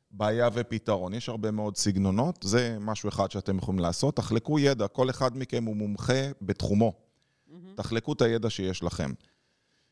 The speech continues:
Speaker 1: סגנון אחר, זה מתישהו אתה רוצה להניע לפעולה. תפנו אליי לייעוץ, תזמינו אצלי צילום, בואו תעשו, ביום חמישי אנחנו עושים הרצאה, משהו, עם הנעה לפעולה.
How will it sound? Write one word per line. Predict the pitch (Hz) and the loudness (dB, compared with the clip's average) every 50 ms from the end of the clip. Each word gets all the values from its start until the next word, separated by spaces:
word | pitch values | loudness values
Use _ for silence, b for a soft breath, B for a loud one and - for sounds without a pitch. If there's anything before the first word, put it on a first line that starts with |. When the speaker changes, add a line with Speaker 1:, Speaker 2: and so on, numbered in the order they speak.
| _ _ _ | _ _ _
Speaker 1:
סגנון | - - - 110 107 120 135 147 147 | -4 -2 0 2 2 2 2 0 0
אחר, | 135 - - 101 101 110 117 139 76 - _ | -2 -2 0 0 0 -2 -4 -6 -12 -12 _
זה | - 90 101 104 | -6 -2 0 0
מתישהו | 104 107 - 117 107 104 - - 104 | 0 2 2 2 0 0 -2 -6 -8
אתה | - 101 | -8 -8
רוצה | 95 98 - - 120 | -8 -6 -6 -4 -4
להניע | 127 135 135 139 139 139 | -4 -4 -6 -6 -6 -6
לפעולה. | 139 139 - 147 139 139 139 147 143 135 135 135 _ _ _ _ _ _ _ _ _ _ _ _ | -6 -4 -4 -4 -4 -2 -2 -4 -4 -6 -8 -14 _ _ _ _ _ _ _ _ _ _ _ _
תפנו | - 110 - - 117 117 120 117 | -10 -8 -2 0 2 4 4 6
אליי | 113 113 110 113 113 113 | 6 6 6 4 4 0
לייעוץ, | 107 107 110 110 110 110 110 110 110 107 107 107 104 104 107 107 104 - - - _ _ | -2 -4 -4 -4 -2 -4 -4 -6 -6 -6 -6 -6 -6 -6 -6 -8 -10 -12 -16 -20 _ _
תזמינו | - 101 90 90 104 113 117 113 113 | -4 -2 0 2 4 2 2 2 -2
אצלי | 110 - - 107 110 110 110 | -4 -6 -2 -2 0 0 0
צילום, | - - 117 110 104 107 107 107 104 104 101 101 98 | 0 0 0 2 2 0 -2 -2 -4 -4 -6 -6 -2
בואו | 90 107 113 117 113 | -2 -2 -2 -2 -2
תעשו, | - 113 107 107 - - 117 110 | -2 -2 -4 -4 -4 -8 -8 -6
ביום | 98 107 117 127 135 139 | -6 -4 -4 -4 -6 -4
חמישי | 117 143 131 123 120 - - 123 | -2 -2 -2 -2 -2 -2 -2 -2
אנחנו | 120 117 113 - 117 | -2 -2 -2 -2 -2
עושים | 113 107 - - 120 120 117 | -4 -2 0 0 2 2 2
הרצאה, | 113 110 110 - - 107 107 107 104 101 - _ _ _ _ - | 0 0 -4 -4 -4 -4 -4 -4 -6 -8 -12 _ _ _ _ -10
משהו, | 117 151 180 196 - 170 160 147 - _ _ | -6 -6 -4 -4 -4 -4 -6 -6 -10 _ _
עם | 104 110 113 113 | 0 4 4 4
הנעה | 113 113 117 123 127 | 4 4 2 2 0
לפעולה. | 131 127 - - 113 110 104 101 110 135 170 196 | 0 -2 -2 -2 -2 0 0 0 0 -2 -2 -4